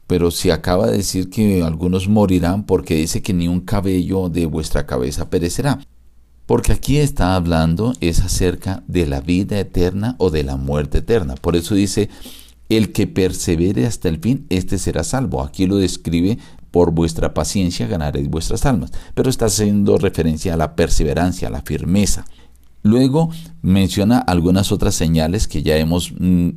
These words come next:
dialogado en los libros de Mateo y de Marcos, pero aquí hace una advertencia clara. Vuelve a repetir, "Mirad por vosotros mismos, velad, orad, para que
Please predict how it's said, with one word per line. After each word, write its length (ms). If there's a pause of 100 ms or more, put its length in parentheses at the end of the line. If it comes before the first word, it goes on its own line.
(160)
dialogado 640
en 100
los 180 (400)
libros 480
de 120
Mateo 480
y 80
de 100
Marcos, 500 (380)
pero 240
aquí 320
hace 300
una 180
advertencia 720
clara. 300
Vuelve 400
a 40
repetir, 680 (520)
"Mirad 680 (360)
por 180
vosotros 480
mismos, 560
velad, 600 (100)
orad, 420 (520)
para 260
que 300